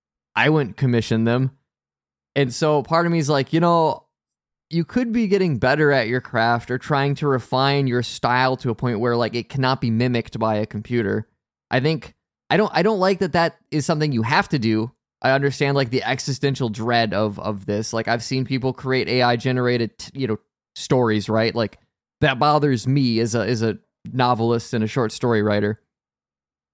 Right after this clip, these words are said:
But at the same time, like, there, I like the idea of, like, the guy being like, "Oh yeah, I use it to shade." Um, one of the YouTubers I follow, he's like, "I get writer's block really hard when I look at an empty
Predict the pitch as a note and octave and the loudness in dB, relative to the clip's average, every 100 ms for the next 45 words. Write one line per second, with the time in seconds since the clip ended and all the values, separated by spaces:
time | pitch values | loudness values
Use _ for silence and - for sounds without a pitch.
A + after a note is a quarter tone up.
0 | - D#3 - C#3 D3 D#3 C#3+ E3+ D#3 D#3+ | 0 0 2 0 0 -2 -2 0 0 2
1 | D3 D3 B2 A#2 A2 - _ _ _ _ | 2 4 2 2 0 -4 _ _ _ _
2 | _ _ _ _ _ _ - C#3+ F3 C3 | _ _ _ _ _ _ 0 2 2 0
3 | - _ _ _ _ _ - D#3+ F#3 G3 | -10 _ _ _ _ _ 0 2 2 2
4 | G3+ F#3+ F3+ G3 F#3 E3+ E3 D#3 D#3+ D#3+ | 2 2 2 2 2 -2 -4 -2 2 2
5 | D#3+ E3 D#3 D3 F#3 F#3+ E3+ A#2 C3+ C3+ | 2 0 0 0 2 2 2 2 2 0
6 | C#3+ D#3 D3 - E3+ D3 G#2+ F#2+ A2+ G#2 | -2 -4 -6 -2 0 0 0 -2 -2 -2
7 | F#2+ - C#3+ E3+ D#3+ F3+ F3+ D#3 C#3 C#3 | -4 -4 0 0 0 0 0 0 0 0
8 | C3 A#2+ A2 B2+ B2+ A2 C3 E3+ C3+ C#3 | 2 2 0 0 -2 0 0 0 0 2
9 | D#3+ D3 C#3+ C3 B2+ C#3+ C#3 D3+ D#3 A#2+ | 0 0 -2 0 0 2 2 2 0 0
10 | B2+ A#2+ A#2 C3 A#2+ F#2+ - _ _ _ | 0 0 0 -2 -2 -4 -8 _ _ _
11 | - B2 C3 - A#2+ | -4 -2 -2 -4 -6